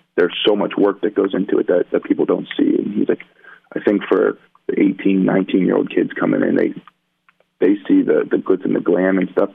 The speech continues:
too, more so than, than I did. And, and he's like, "More so than, like, you're going to." He's like, "'Cause that's, like, that's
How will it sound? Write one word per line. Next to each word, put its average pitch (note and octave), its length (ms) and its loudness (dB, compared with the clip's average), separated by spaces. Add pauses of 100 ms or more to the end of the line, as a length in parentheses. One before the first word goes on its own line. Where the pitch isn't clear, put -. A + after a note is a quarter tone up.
too, G#2+ 280 4 (340)
more G2+ 220 2 (100)
so F#2 120 2
than, F#2 320 -2
than - 260 -2 (160)
I G2 160 2
did. A2 300 2
And, F#2+ 180 0 (100)
and G2 200 -2
he's F#2+ 120 2
like, F#2 160 0
"More F#2+ 240 0
so F#2 80 2
than, F#2 160 -2
like, - 160 -2
you're - 120 2
going F#2+ 260 -2
to." F#2 160 2
He's F#2 100 0
like, - 140 0
"'Cause F2+ 220 0 (1080)
that's, G#2+ 300 0
like, F2+ 280 -2 (300)
that's - 160 -2